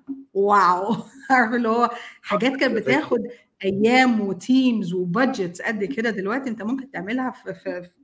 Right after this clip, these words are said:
Speaker 1: في دقايق يعني.
Speaker 2: بصراحة، بصراحة ساعدتنا التيم بتاعنا وهو شغال في الموسم التالت بتاع sixty Minutes، ساعدنا ال إيه آي في حاجات كتير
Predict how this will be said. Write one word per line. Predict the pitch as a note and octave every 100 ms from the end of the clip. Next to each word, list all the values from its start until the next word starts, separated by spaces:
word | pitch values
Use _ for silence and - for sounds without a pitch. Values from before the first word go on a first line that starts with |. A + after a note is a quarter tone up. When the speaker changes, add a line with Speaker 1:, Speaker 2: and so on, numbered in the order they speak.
| _
Speaker 1:
في | F3+
دقايق | F3+ G#3+ C4+ E3 D#3
يعني. | D3 - _ _ _ _ _ _ _ _ _ _ _
Speaker 2:
بصراحة، | - A#2+ C3 B2 A#2 A#2 A2+
بصراحة | A2+ C#3
ساعدتنا | D3 A#2+ A2+ C#3 C#3 B2 G#2+ G2+ G2+ G2 G2 F#2+ F#2+ F#2
التيم | - - C3+
بتاعنا | B2+ C#3+ C3
وهو | A#2+
شغال | C#3 A2 A2 C#3 C#3
في | -
الموسم | G#2 G2+ G2 C3+ C#3 A#2+ G2+ F#2 F#2+
التالت | F#2 _ C#3+ D3 -
بتاع | B2+ C3 D#3+
sixty | - C#3 B2
Minutes، | C#3+ E3+ - _ _ _ _
ساعدنا | - A2+ C#3+ B2+
ال | G#2
إيه | B2 B2
آي | C#3
في | C#3
حاجات | - C3
كتير | - _ C3 D3 B2+